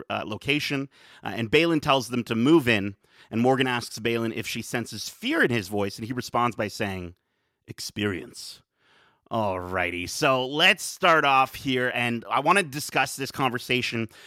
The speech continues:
between Sabine and Ahsoka. Uh, Megan, do you really think that Ahsoka would let Ezra, you know, sort of stay stranded? And, and what did you think of the, uh, the line drop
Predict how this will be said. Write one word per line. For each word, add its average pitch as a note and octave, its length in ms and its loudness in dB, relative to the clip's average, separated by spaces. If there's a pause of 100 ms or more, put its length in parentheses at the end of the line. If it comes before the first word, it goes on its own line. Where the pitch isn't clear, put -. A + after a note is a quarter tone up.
between E3+ 460 -2
Sabine B2+ 500 -2
and A2+ 180 -2
Ahsoka. G2 640 -2 (360)
Uh, A#2 240 0
Megan, F3 280 -4
do C#3+ 120 -2
you G3+ 80 -2
really C4+ 260 -2
think D3+ 600 -2
that C3+ 200 0
Ahsoka C#3 640 0
would A#2+ 180 -4
let A#2+ 320 -2
Ezra, A2 600 2 (400)
you C#3 100 -2
know, G#2+ 240 0
sort - 220 -6
of A#2 80 -2
stay C#3+ 420 2
stranded? D3 920 2
And, A#2+ 360 -4
and C3+ 180 0
what C#3+ 260 -4
did G#3 140 -8
you F#3 80 -2
think D3+ 340 -4
of A#2+ 260 2
the, A2+ 200 2
uh, G2 180 0
the A2 140 -2
line A2+ 360 2
drop F#2+ 360 0